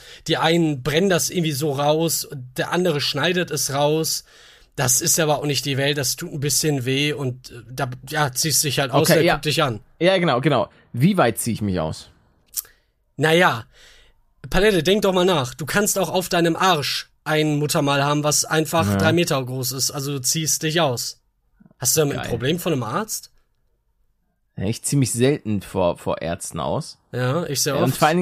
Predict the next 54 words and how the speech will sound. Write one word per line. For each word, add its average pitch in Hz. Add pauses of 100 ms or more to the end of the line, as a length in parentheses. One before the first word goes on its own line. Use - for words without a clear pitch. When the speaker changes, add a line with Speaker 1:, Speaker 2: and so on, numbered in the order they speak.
(100)
Speaker 2:
Dingen, -
vor 180
allen 180
Dingen 180
weiß 190
ich 196
nicht, 185
ob 170
ich 165
dann 160
nicht, 165
<laughs> -
das -
glaub 107
ich -
gern, 101 (420)
äh, 107
und 117
dann 113
auch 110
bei 123
deinen 104
Arztterminen, 113 (380)
ähm, 135 (360)
ob 151
ich, 165
ob 160
ich -
dann 151
eine 143
Dame 151
nehme 196
oder 156
doch 147
einen 147
Herrn. 120
Ich -
glaub, 156
ich -
würde 165
mich 156
wohler 165
fühlen, 160 (400)
äh, 104 (420)
von, 156 (160)
von 151
einem 139
Herrn 160
das 220
zu 147
machen, 143
aber 147
die, 147
Speaker 1:
Mm. 139